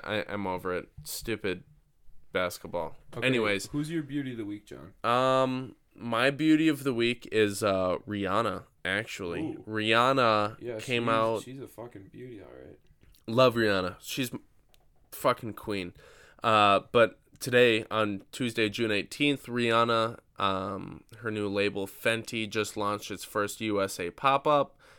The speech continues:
Speaker 1: Uh, it was in New York. It's a two-floor building.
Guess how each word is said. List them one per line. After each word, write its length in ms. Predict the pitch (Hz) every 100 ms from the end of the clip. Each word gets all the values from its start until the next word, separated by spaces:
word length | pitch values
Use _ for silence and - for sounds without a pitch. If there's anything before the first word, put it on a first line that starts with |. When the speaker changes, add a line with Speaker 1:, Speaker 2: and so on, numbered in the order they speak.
| _ -
Speaker 1:
Uh, 200 | 95 78
it 40 |
was 180 | 107 101
in 100 | 110
New 80 | 101
York. 480 | 101 107 110 107 -
It's 180 | 101 -
a 40 |
two-floor 560 | - 135 117 127 120 113
building. 560 | 110 117 113 110 107